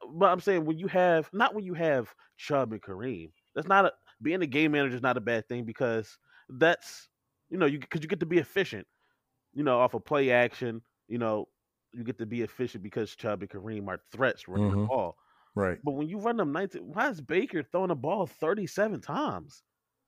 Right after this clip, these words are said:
Speaker 1: And then he threw the ball thirty-seven times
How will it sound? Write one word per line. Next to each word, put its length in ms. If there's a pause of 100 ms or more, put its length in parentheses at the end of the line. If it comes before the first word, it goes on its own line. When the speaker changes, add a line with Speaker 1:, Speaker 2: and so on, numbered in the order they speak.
(280)
Speaker 1:
And 140
then 100
he 100
threw 240
the 60
ball 240
thirty-seven 540
times 640